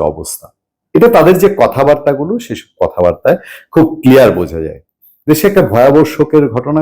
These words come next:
ঘটলো। উত্তরায় মাইলস্টোন স্কুলে একটা বিমান, প্রশিক্ষণ বিমান ভেঙে পড়লো। আমরা যদি সাদা দৃষ্টিতেই দেখি, এটার ভিতরে আমরা অন্য কিছু যদি আবিষ্কার না করি, তার মধ্যে দিয়ে অসংখ্য শিশুর প্রাণহানি ঘটলো এবং মোট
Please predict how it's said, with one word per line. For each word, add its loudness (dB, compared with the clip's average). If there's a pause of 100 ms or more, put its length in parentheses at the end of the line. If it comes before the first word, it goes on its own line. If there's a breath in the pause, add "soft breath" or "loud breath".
ঘটলো। -2 (760 loud breath)
উত্তরায় 2 (340)
মাইলস্টোন -2 (120)
স্কুলে 0 (120)
একটা -2 (120)
বিমান, 0 (420)
প্রশিক্ষণ -6 (100)
বিমান 2 (240)
ভেঙে 0
পড়লো। 4
আমরা 4
যদি 2
সাদা 2 (140)
দৃষ্টিতেই -2
দেখি, -6
এটার -2
ভিতরে 0
আমরা 4 (440 loud breath)
অন্য 6 (100)
কিছু -2
যদি 2 (100)
আবিষ্কার -2
না -2
করি, 0 (100)
তার 2
মধ্যে -6
দিয়ে 4 (440 loud breath)
অসংখ্য 0 (120)
শিশুর -6 (200)
প্রাণহানি 0 (100)
ঘটলো -2 (220)
এবং 2 (120)
মোট 2